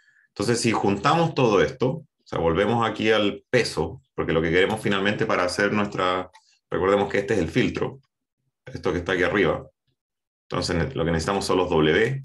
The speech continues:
el peso. Entonces, eh, si volvemos a juntar todo, tenemos que W es phi a la n menos uno por teta de n. Ya, bueno, podemos ir reemplazando. Reemplazamos primero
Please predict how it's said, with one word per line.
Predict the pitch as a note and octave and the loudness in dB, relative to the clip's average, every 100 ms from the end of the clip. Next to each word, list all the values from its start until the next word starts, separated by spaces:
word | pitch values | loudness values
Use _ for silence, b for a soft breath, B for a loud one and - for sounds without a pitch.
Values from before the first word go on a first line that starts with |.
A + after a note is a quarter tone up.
| - | -10
el | - | -8
peso. | - A#2 - - - _ _ _ _ _ _ _ _ _ | -2 -2 -2 -10 -12 _ _ _ _ _ _ _ _ _
Entonces, | - E2+ - F2 E2 - _ _ _ _ _ _ _ _ | -6 -4 0 0 0 -4 _ _ _ _ _ _ _ _
eh, | E2 E2 D#2+ D2+ - _ _ _ _ _ _ _ _ - - _ - | -2 0 0 -2 -6 _ _ _ _ _ _ _ _ -20 -20 _ -4
si | E2+ | -2
volvemos | E2 G2+ A#2+ | 0 2 2
a | G#2+ | 2
juntar | A2 A2 - | 0 -2 -2
todo, | B2+ F#2+ F#2 C3+ - _ _ _ _ _ b b _ | 0 2 2 0 -10 _ _ _ _ _ b b _
tenemos | - F2+ F#2+ | -6 -4 -2
que | F2+ | 0
W | F2 E2+ F2+ A2+ A2+ | 2 2 4 4 4
es | G#2+ - | 2 -2
phi | A2+ A2+ | 0 2
a | G#2 | 2
la | G2 | 2
n | G2+ G#2 | 0 0
menos | G2 F#2 | 0 0
uno | G#2 A2 | 0 0
por | G2 F#2 | -2 -2
teta | G#2 G2 | -2 0
de | F#2+ A#2+ | 0 2
n. | C3 C3 C3+ C3+ - _ _ _ _ _ _ _ | 2 2 0 -2 -12 _ _ _ _ _ _ _
Ya, | - G2 A#2 A#2+ | -2 2 4 2
bueno, | G#2+ G#2+ D#2+ - - | 2 0 0 -2 0
podemos | G2+ G#2+ G#2+ | 2 2 2
ir | G2 | 0
reemplazando. | G2+ G2 F#2 C3+ C3+ B2+ | 0 0 0 2 4 4
Reemplazamos | G#2 G2 F#2+ A2+ A2 | 2 0 -2 -2 0
primero | A2+ G#2 A2 G#2+ G2+ | -2 0 0 0 -2